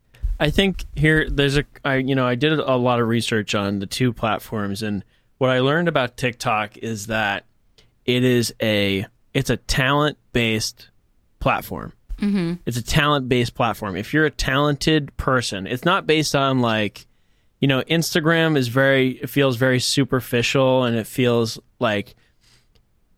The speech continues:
Speaker 1: you know, the, the way that the algorithm works and everything, it's like you connect with your friends, and then you have your own little bubble of, like, your, your community on Instagram.
Speaker 2: Right.
Speaker 1: TikTok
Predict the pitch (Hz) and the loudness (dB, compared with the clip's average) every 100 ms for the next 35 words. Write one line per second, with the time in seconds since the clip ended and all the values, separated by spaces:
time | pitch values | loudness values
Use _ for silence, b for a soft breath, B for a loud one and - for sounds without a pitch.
0 | _ - 160 147 120 110 - - _ _ | _ -6 0 2 2 -2 -8 -20 _ _
1 | 131 117 110 131 143 147 139 - 123 127 | 0 2 2 4 4 4 2 0 2 2
2 | 127 123 131 113 117 - 135 131 127 135 | 2 2 0 0 -2 0 0 0 0 0
3 | 127 117 113 104 - - 123 - 135 127 | -2 -2 -4 -4 -8 -4 -2 0 -2 -2
4 | - 143 143 143 - 123 110 107 123 - | -2 -2 -2 -2 -2 0 0 -2 -4 -6
5 | - _ _ _ _ _ _ 131 131 120 | -10 _ _ _ _ _ _ -2 2 2
6 | 113 113 113 110 123 113 120 107 131 135 | 0 0 0 0 -2 -2 -2 0 2 2
7 | 131 131 120 - _ - - - 143 123 | 2 0 -2 -10 _ -20 -10 -2 0 0
8 | 117 107 104 120 113 117 110 101 - 113 | -2 -2 -4 -4 -4 -2 -2 -2 -2 -2
9 | 101 87 _ 117 - 139 123 123 117 113 | -2 -6 _ -12 -6 -2 2 2 2 2
10 | 113 110 - 113 107 - _ _ - 123 | 2 0 -2 -4 -6 -8 _ _ -6 -4
11 | 107 117 78 65 73 - - 165 139 - | -4 -6 -6 -10 -12 -14 -8 -6 -6 -8
12 | - - 180 - 127 107 101 - | -4 -2 -2 -2 -2 0 -4 -10